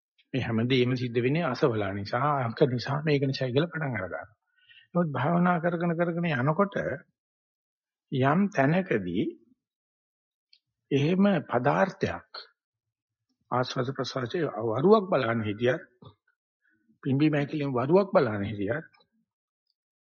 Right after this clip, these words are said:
වම දකුණු වශයෙන් සක්මන් කළ වරුවක් බලන්න හිටියත්, ඒකේ මේ පේන එතන අස්පනා පිට තියෙන දේ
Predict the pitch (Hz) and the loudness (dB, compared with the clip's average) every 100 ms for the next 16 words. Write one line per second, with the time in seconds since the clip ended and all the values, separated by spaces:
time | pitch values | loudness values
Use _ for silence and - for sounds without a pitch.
0 | _ _ _ _ _ - 127 147 147 143 | _ _ _ _ _ -4 2 4 4 2
1 | 151 143 147 139 135 - 156 147 151 131 | 0 -2 -2 -4 -6 -6 -6 -2 0 0
2 | 127 180 208 190 110 92 190 196 214 226 | 2 0 0 -2 -4 -4 -4 -4 -2 -4
3 | 170 - - - 160 185 - 127 131 165 | -4 -14 -16 -4 0 -2 -2 0 2 2
4 | 190 233 120 120 185 208 - - 156 160 | 0 0 -2 -2 -2 -2 -4 -6 -4 0
5 | 180 180 190 185 - 196 180 170 196 | 0 0 -2 -2 -2 0 2 2 0